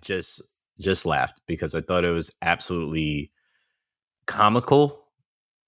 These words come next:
that this is still, uh, these gatekeepers, these, these older players are, are still acting as if this is the old game.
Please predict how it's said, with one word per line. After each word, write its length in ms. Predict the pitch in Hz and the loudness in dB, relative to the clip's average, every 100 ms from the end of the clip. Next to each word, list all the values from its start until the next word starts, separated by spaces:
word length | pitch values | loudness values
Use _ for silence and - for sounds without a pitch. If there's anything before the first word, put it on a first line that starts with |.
| - | -6
that 440 | 90 92 90 80 | 0 2 2 -2
this 240 | 98 101 104 | -6 -6 -4
is 100 | 92 | -4
still, 1160 | - - - 107 104 101 98 92 90 85 85 _ _ _ _ _ _ _ _ _ _ - | -2 -4 0 4 6 6 6 4 2 -2 -6 _ _ _ _ _ _ _ _ _ _ 2
uh, 480 | 85 82 71 60 - - _ _ _ _ _ _ _ _ _ _ _ _ _ _ _ | 4 6 4 0 -4 -12 _ _ _ _ _ _ _ _ _ _ _ _ _ _ _
these 280 | 95 113 98 | -2 -2 0
gatekeepers, 840 | 87 131 123 - 110 - 87 80 | 6 6 4 -2 -4 -2 -4 -4
these, 380 | 87 95 92 101 | -2 0 0 -2
these 580 | 90 95 95 90 - - - _ _ _ _ _ _ _ _ _ _ _ - | 2 6 6 4 0 -4 -10 _ _ _ _ _ _ _ _ _ _ _ 0
older 380 | 127 131 120 110 | 4 4 2 0
players 840 | 123 113 110 110 104 101 95 - - | 4 4 6 4 4 0 -2 -6 -2
are, 200 | 98 - | -2 0
are 140 | 98 | -2
still 580 | 95 - 123 117 113 110 - | -2 -4 -2 0 0 -2 0
acting 540 | 101 104 - 104 101 | 2 2 -2 -6 -6
as 180 | 92 87 | -6 -4
if 200 | 80 80 | -6 -6
this 220 | 98 - | -6 -4
is 140 | 95 85 | -4 -2
the 160 | 98 - | -4 0
old 280 | 95 92 | 0 0
game. 320 | 87 87 73 | 2 0 0